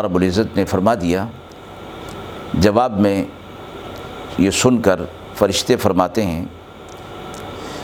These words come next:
کہ آپ زمین میں ایسے کو خلیفہ بنائیں گے جو اس میں فساد برپا کرے گا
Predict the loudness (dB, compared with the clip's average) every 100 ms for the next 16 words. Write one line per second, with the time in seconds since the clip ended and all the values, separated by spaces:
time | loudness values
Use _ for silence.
0 | -8 2 4 4 2 0 -4 -14 -14 -16
1 | -14 -14 -14 -12 -12 -12 -12 -12 -12 -8
2 | 0 4 6 6 6 6 4 2 -2 0
3 | 2 4 2 4 2 0 -4 -16 -20 -20
4 | -18 -16 -16 -14 -14 -4 2 4 4 4
5 | 4 4 4 2 4 2 -2 -8 -16 -18
6 | -18 -16 -10 0 4 4 4 2 4 4
7 | 4 2 2 4 2 2 0 0 2 2
8 | 2 2 2 2 0